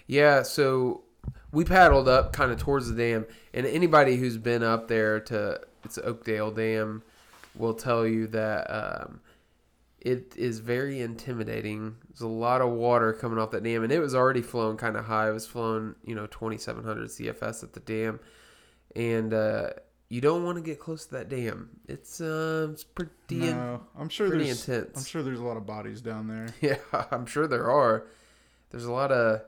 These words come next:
Speaker 1: yeah, I've seen guys get right up on it, and I'm like, "No thanks." But anyways, uh, so we paddle up, you know, and then I t-, I took off downstream first.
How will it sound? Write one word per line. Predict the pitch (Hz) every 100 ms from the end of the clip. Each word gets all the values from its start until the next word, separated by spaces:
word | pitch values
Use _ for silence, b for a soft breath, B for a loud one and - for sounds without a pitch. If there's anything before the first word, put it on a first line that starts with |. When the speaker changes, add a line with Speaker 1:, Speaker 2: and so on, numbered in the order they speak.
| -
Speaker 1:
yeah, | 113 113 104
I've | 127
seen | - 180
guys | 120 113 113
get | 110 107
right | 107 107
up | 104 -
on | 107 95
it, | 73
and | 60
I'm | 69
like, | 62 58 _ _ _
"No | 170 180 180
thanks." | 156 - - - -
But | - 110 - B B B B
anyways, | - 196 131 120 117 113 -
uh, | 120 117 110 87 - -
so | -
we | 131
paddle | 127 170 165 143
up, | 131 - - _ _
you | 131 127
know, | 117 113
and | 110
then | 113 107 110 _ _ _ _ _ _ _ _ _ _ _
I | - 131
t-, | 131 143
I | 123 135
took | 135 -
off | 110 110 -
downstream | 110 110 113 - 127 120 110
first. | - 127 127 120 -